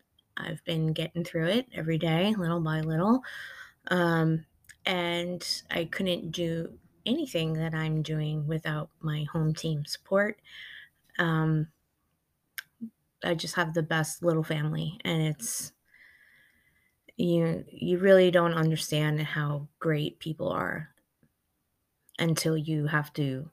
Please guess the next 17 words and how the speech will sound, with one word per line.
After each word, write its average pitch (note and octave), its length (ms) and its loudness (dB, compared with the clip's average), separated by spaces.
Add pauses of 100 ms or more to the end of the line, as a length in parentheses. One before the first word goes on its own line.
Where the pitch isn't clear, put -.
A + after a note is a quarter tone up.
(380)
actually D3+ 760 -4 (140)
see - 340 -4
it. - 240 -8
You G#3+ 120 2
know G#3+ 100 2
what G#3+ 80 2
I G#3+ 60 4
mean? G#3 260 0
It's - 240 -4
just, - 320 -2 (800)
it's F#3 220 -2
crazy. - 400 -10 (360)
So A#3 160 6
that's B3+ 260 2
where C#4 140 6
I've C4+ 140 4
been. E3 300 0